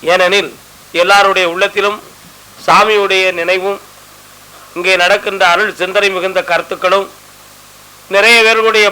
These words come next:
பலன் அடைந்து நிம்மதி அடைகின்ற பரவசமான நன்மிகு உணர்வுகளும் உங்க எல்லாருடைய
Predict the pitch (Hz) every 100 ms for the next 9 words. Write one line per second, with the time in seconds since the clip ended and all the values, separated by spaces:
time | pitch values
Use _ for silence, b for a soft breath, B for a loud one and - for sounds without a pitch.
0 | 202 190 226 220 208 208 196 190 220 233
1 | 220 202 196 196 190 180 180 202 220 202
2 | 202 196 185 180 202 196 190 175 190 185
3 | 180 202 185 - - - - - - -
4 | - - 185 202 190 190 240 247 226 214